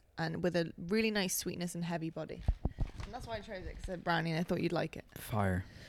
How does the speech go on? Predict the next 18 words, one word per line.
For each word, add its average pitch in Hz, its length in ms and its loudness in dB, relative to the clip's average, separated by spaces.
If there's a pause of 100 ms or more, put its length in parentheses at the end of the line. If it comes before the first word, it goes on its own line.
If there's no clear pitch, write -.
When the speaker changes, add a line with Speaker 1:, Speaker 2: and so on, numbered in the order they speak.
Speaker 1:
So 214 180 2
today 233 240 6
we 247 100 4
prepared 214 480 6
it 185 220 4
with 180 160 4
a 175 60 6
French 240 340 2
press, 233 260 2
as - 200 -2
per - 120 -2
usual, 190 480 4
with 180 240 2
our, 170 400 2
um, 170 280 0
Time 220 340 -2
War 202 140 0
ground, 185 360 0